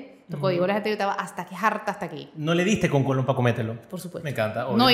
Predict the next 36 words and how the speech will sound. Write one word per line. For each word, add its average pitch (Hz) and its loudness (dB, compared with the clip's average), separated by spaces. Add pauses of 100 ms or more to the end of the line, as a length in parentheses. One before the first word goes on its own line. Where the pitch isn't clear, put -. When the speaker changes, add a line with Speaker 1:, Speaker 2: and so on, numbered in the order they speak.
(120)
Speaker 1:
y, 233 2
y - 4
lo 220 4
que 226 2
sobró, 240 6
lo 233 4
guardé 196 4
y 220 -4
no 226 -2
va 214 2
a 254 -2
servir 185 6
Speaker 2:
Obvio. 170 10
Speaker 1:
eso, 285 6
<laughs> - 0
¿sabes? 226 6
No 277 4
los 285 6
invité 240 4
a 202 4
comer 233 2
concolón, 247 6
los 285 8
invité 214 2
a - 2
comer 220 0
arroz. 180 0
Speaker 2:
Ok, 143 4
ok, 139 6 (160)
ok. 135 -2
Speaker 1:
Bueno, 226 4
arroz 226 6
con 269 4
guandú 202 4
y 202 2
coco. 202 2